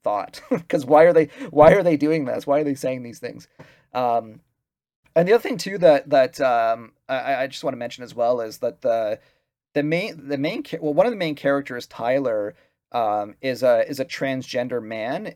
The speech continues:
and that is, they, I, I, I thought that the way that they handled that, like, it's a really nuanced and, and, and, and, like, you know, and, and tough thing to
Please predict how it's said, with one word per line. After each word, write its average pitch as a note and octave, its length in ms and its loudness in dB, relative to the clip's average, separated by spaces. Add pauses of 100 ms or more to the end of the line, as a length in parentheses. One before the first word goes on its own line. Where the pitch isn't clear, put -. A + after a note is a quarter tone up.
and A#2+ 380 -4
that C3+ 420 2
is, B2 680 -4
they, D#3 200 2
I, D3 280 -2
I, E3+ 40 -6 (180)
I D#3 100 0
thought A3 340 -2
that - 160 -8
the - 100 0
way C3+ 340 0
that D3+ 220 -4
they C#3 200 -4
handled C3+ 680 -4
that, C3+ 400 -2 (320)
like, D3 140 0
it's F3 120 -4
a F#3 80 -6
really G#3 320 -2
nuanced C#3+ 840 -4 (100)
and, B2+ 180 -8
and, C3+ 220 -4
and, B2+ 200 -8
and, B2 200 -10
like, A2+ 280 -12 (140)
you D3 80 -4
know, B2 140 -2
and, A#2 320 -8
and C3+ 240 -12
tough - 240 -4
thing F3 260 -8
to B2 300 -2